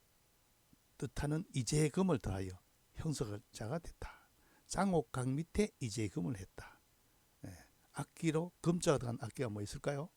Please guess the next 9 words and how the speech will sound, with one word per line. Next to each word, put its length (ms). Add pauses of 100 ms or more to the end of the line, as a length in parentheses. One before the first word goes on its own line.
(1700)
검은고는 840
뭐라 220
합니까? 440 (520)
고, 480 (520)
어? 140 (640)
현악기, 640 (120)
검은고 720
금. 360 (1080)
볼까요? 400